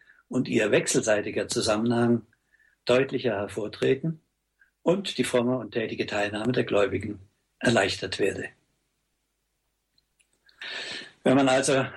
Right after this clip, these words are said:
das erneuerte Messbuch, und hier beziehen wir uns natürlich jetzt auf die für das deutsche Sprachgebiet approbierte und eingeführte Fassung,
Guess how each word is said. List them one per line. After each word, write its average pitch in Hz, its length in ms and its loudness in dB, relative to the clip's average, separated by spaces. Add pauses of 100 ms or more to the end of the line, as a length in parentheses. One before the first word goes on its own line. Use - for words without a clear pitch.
(100)
das 131 140 -6
erneuerte 131 680 2 (140)
Messbuch, 139 840 -4 (520)
und 123 100 -2
hier 131 120 6
beziehen 131 340 0
wir 127 60 2
uns 120 160 -2
natürlich 120 400 0
jetzt 131 240 2
auf 127 160 2
die 127 120 -2
für 131 140 2
das - 220 0
deutsche 151 340 2
Sprachgebiet 110 920 -4 (880)
approbierte 131 600 2
und 107 120 -2
eingeführte 127 640 2
Fassung, 127 540 0